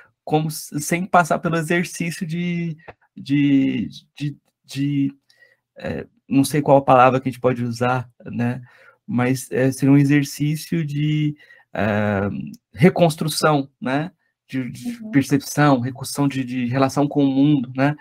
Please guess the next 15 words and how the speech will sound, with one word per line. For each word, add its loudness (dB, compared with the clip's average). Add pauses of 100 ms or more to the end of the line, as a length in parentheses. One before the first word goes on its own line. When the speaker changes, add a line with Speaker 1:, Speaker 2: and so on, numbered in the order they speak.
(500)
Speaker 1:
Eu 0
Speaker 2:
Uhum. 4
Speaker 1:
acho 2
que -6
a 4
gente -2
corre 4 (120)
esse -2
risco -2 (380)
de, 4 (380)
de -4 (300)
interpretar 0
a 6
vacuidade 2 (420)
como 0